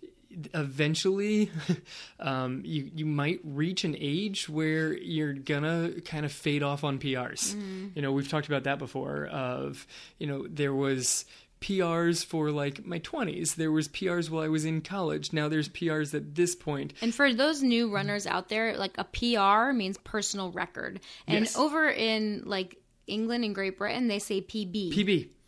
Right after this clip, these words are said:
Speaker 2: Personal best.
Speaker 1: Mm-hmm.
Speaker 2: So P R and a P B are the same thing.
Speaker 1: Mm-hmm.
Speaker 2: Um, but anyway, continue. I'm sorry.
Speaker 1: Yeah. So, um,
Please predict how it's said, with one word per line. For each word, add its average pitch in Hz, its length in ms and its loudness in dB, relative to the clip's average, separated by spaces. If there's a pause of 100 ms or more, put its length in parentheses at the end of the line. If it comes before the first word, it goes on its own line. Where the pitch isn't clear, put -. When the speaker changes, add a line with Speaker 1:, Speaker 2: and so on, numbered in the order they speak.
Speaker 2:
Personal 202 380 -4
best. - 540 0
Speaker 1:
Mm-hmm. 156 160 -2
Speaker 2:
So 214 240 2
P 277 240 2
R 247 180 8
and 220 100 4
a 208 60 0
P 226 220 -2
B 208 200 0
are 185 120 0
the 180 100 -2
same 180 280 -4
thing. - 360 -8 (140)
Speaker 1:
Mm-hmm. 131 200 -4 (280)
Speaker 2:
Um, 220 240 0
but 247 140 0
anyway, 233 420 2 (260)
continue. 233 420 -2
I'm 196 120 -6
sorry. 180 260 -6 (540)
Speaker 1:
Yeah. 165 260 0
So, 160 460 2 (380)
um, 143 520 -2